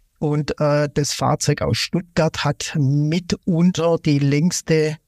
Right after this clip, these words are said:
Zulassungsdauer. Also man kann sagen, zwei Drittel aller Fahrzeuge aus Stuttgart sind heute noch zugelassen, sind heute noch unterwegs. Das heißt, hier wird nicht alle zwölf Jahre ein neues Auto fällig. Das fährt durchaus dreißig, vierzig Jahre und wird auch so lang bewegt.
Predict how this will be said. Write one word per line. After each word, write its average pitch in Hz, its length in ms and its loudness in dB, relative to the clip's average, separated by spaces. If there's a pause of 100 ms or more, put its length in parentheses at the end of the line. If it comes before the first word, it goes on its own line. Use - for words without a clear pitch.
Zulassungsdauer. 160 1300 0
Also - 280 -6
man 143 340 -2
kann 147 260 0
sagen, 143 380 -2
zwei - 360 -2
Drittel 160 280 0
aller 151 200 -2
Fahrzeuge 156 680 -2
aus - 100 -8
Stuttgart - 540 -2 (420)
sind 143 520 0
heute 180 340 2
noch 165 160 -2
zugelassen, 160 760 -2
sind 127 280 -2
heute 160 260 0
noch 170 160 0
unterwegs. 147 640 0 (500)
Das - 220 -4
heißt, 135 280 0
hier 156 120 2
wird 160 100 -2
nicht 147 180 -4
alle 151 440 2 (720)
zwölf 143 400 0
Jahre 147 280 0
ein 151 180 2
neues 165 300 2
Auto 170 280 -2
fällig. 151 460 -2
Das 135 220 -2
fährt - 340 -2
durchaus 135 480 -4
dreißig, 131 460 -4
vierzig - 440 -4
Jahre 151 380 0
und 139 180 0
wird 170 200 -2
auch 147 180 -4
so - 140 -4
lang 131 280 0
bewegt. 135 560 0